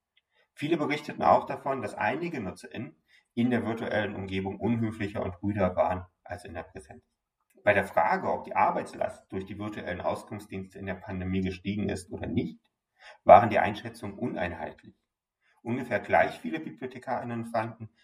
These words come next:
dass sie gestiegen, gesunken oder gleich geblieben wäre.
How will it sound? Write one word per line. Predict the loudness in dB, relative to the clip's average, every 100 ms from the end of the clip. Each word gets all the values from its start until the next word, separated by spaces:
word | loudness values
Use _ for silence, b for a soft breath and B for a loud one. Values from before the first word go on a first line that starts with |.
| _
dass | -12 -12
sie | -14
gestiegen, | -16 -12 -8 -6 -4 -6 -8 _ _ _
gesunken | -8 -2 -2 -2 -6 -12 -14 _
oder | 0 2
gleich | 6 6 4 -2
geblieben | -16 -18 -20 _
wäre. | -20